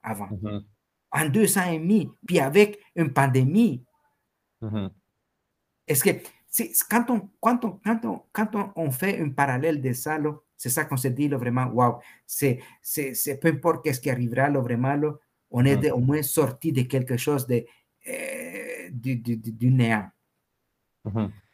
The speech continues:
Speaker 1: C'est pour ça que, oui, moi, tout de suite, euh, je, je, moi aussi, je, j'ai beaucoup de projets d'investissement qui, je m'en vais, comme je dis, là,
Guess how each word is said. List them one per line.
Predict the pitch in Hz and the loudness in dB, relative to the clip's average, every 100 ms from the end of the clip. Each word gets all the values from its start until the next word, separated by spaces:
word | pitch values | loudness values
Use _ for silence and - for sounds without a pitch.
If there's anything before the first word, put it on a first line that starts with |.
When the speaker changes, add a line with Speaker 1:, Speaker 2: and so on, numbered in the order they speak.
| _ _ _ _ | _ _ _ _
Speaker 1:
C'est | - 156 | -4 -2
pour | - | 0
ça | 226 | 0
que, | 226 160 151 - | 2 0 -4 -8
oui, | 123 220 165 123 - | 2 2 2 -2 -12
moi, | 110 135 175 | -4 0 0
tout | - | 0
de | |
suite, | - - 214 - _ | -6 -4 -4 -6 _
euh, | 123 120 113 113 107 | -2 0 0 0 -2
je, | - 117 | -4 -4
je, | 110 98 - - | -6 -10 -12 -4
moi | 117 | 0
aussi, | 151 127 190 | 0 -2 -4
je, | 135 110 95 - - _ - | -2 -4 -6 -10 -20 _ -12
j'ai | 120 127 | -2 -2
beaucoup | 123 131 127 175 | 0 -8 -4 -2
de | 143 | -2
projets | 143 120 110 | -2 -2 -2
d'investissement | 139 127 113 - 113 - 135 131 | -2 -2 -4 -8 -10 -2 -2 -2
qui, | 123 113 | -4 -4
je | - | -2
m'en | 107 104 | -2 0
vais, | 120 123 | 2 0
comme | 123 107 | 0 -4
je | 107 | 0
dis, | 120 | 2
là, | 120 | 2